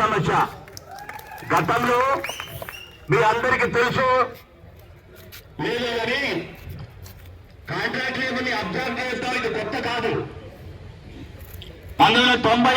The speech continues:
ఎనిమిది మార్చి పదిహేడో తారీఖున జనరల్ స్టేషన్లో కాంట్రాక్ట్ కార్మికులు పర్మిట్ చేశారు. ఆ రోజు కూడా కోర్టుకు వెళ్ళి మీరు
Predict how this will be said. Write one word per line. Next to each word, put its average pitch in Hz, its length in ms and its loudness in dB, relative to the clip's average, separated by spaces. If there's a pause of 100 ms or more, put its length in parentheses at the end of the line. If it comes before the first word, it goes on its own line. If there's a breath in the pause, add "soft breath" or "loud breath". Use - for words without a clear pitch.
ఎనిమిది 247 360 4 (1040)
మార్చి 233 280 4 (100)
పదిహేడో 247 320 4 (120)
తారీఖున 240 400 4 (960)
జనరల్ 247 480 -4 (140)
స్టేషన్లో 240 580 -2 (1500)
కాంట్రాక్ట్ 240 500 0
కార్మికులు 233 520 0
పర్మిట్ 214 380 2
చేశారు. 190 360 6 (1000)
ఆ - 20 12 (120)
రోజు 262 280 4
కూడా 262 180 8 (960)
కోర్టుకు 440 420 4
వెళ్ళి 254 220 2
మీరు 240 140 2